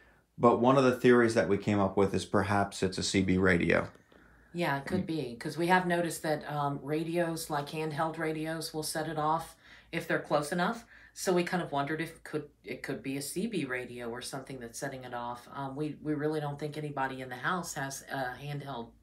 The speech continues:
Speaker 2: radio right now and is talking to each other. So what would be the reason?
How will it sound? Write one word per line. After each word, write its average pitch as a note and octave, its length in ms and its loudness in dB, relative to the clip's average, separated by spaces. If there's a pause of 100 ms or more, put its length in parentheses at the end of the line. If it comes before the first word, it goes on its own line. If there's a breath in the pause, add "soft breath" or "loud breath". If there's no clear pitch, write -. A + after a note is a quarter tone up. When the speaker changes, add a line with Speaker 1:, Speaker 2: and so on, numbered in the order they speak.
(140)
Speaker 2:
radio C3 460 -4
right G#2 240 -6
now A#2+ 340 -8 (360 loud breath)
and C#3+ 140 -4
is C3 120 -8
talking D#3 380 -2
to A#2 140 -10
each A2 180 -8
other. C3+ 240 -6
So D3+ 240 -4
what C#3+ 280 -4
would D3 140 -8
be C#3 180 -4
the C3 120 -10
reason? B2 540 -8